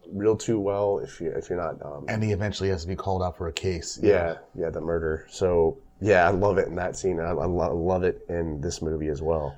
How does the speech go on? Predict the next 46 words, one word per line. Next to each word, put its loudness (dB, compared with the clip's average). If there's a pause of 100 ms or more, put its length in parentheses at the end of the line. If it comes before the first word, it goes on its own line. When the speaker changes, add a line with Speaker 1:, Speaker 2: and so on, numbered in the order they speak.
(120)
Speaker 2:
I -4
love 8
how 6
B 0
B 2
King, -2
he 0
just -2
lets 2
the -8
guitar 0
talk -4
for 0
him, -6
really. -6
You -2
don't 0
even -2
need 0
no -2
lyrics -2
in -10
this -8
Speaker 1:
Yeah, 2
Speaker 2:
song. 0
Speaker 1:
he 0
doesn't 6
even 4
need 0
to -2
sing. -6
His -6
guitar -2
is -6
like, -6
you -6
know, -10 (420)
it, -4 (200)
it -10
replaces 2
the -4
vocal 0
element. -6 (300)
Speaker 2:
It 4
is, 2
yeah, 2